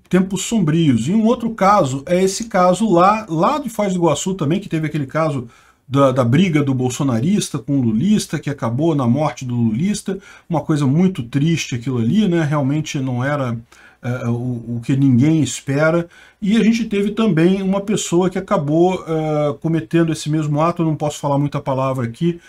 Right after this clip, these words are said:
porque o YouTube não gosta dessa palavra, é uma das palavras proibidas.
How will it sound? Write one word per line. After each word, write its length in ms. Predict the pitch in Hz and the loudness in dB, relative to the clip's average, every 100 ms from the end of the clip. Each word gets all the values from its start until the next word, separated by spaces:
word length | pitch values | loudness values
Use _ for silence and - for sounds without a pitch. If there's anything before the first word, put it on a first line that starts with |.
| - | -20
porque 240 | - 131 147 | -12 -4 0
o 100 | 139 | 2
YouTube 480 | 131 117 147 135 139 | 0 0 0 0 0
não 380 | 127 151 190 | 2 2 2
gosta 340 | 165 143 147 143 | 2 0 0 -2
dessa 260 | 127 - | -8 -8
palavra, 500 | 135 117 131 151 151 | -6 -4 -2 -2 -2
é 20 | 135 | -4
uma 140 | 139 | -4
das 140 | 131 | -6
palavras 420 | - 120 123 123 117 | -6 -6 -4 -6 -8
proibidas. 720 | 135 120 117 175 180 180 | -6 -4 -2 -2 -2 -6